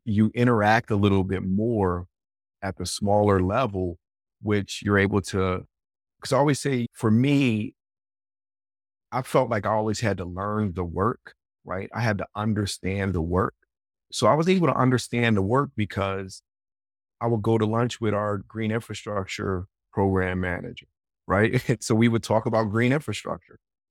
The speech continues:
I would get a beer with the pipeline guy. So I, so I was able to learn more about the system and about the work in a small organization because I had better connection. Where at a large organization,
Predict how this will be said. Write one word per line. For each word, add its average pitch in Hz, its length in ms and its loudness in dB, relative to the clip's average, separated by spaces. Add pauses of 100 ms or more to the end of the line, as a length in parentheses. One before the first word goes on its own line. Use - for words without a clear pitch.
I 101 100 6
would 107 260 4 (140)
get 113 120 2
a 113 60 2
beer 123 320 4
with 107 340 2 (460)
the 113 60 -12
pipeline 107 720 -4
guy. 90 300 -4
So 98 260 -6
I, 107 140 0
so - 120 -2
I 117 40 4
was 120 120 2
able 127 200 4
to 110 40 0
learn 120 540 -2
more 120 560 0 (440)
about 110 420 -2
the 113 100 -10
system 107 480 -6
and 98 80 -8
about 101 360 -4
the 98 80 -6
work 110 460 0 (840)
in 113 160 0
a 110 40 0
small 113 300 0
organization 110 640 0
because 107 160 -8
I 101 60 -4
had 98 400 -2 (240)
better 101 300 0
connection. - 680 -6 (500)
Where 107 160 4
at 101 80 6
a 101 60 2
large 104 380 2
organization, 95 960 -2